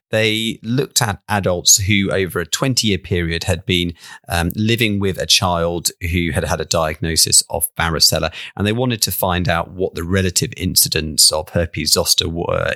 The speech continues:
in that group compared with, uh, baseline times. That's all other times on those persons' record,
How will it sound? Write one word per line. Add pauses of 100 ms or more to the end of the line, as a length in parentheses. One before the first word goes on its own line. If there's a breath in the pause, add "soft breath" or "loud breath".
in
that
group (180)
compared
with,
uh,
baseline
times.
That's (220)
all
other
times
on
those
persons'
record,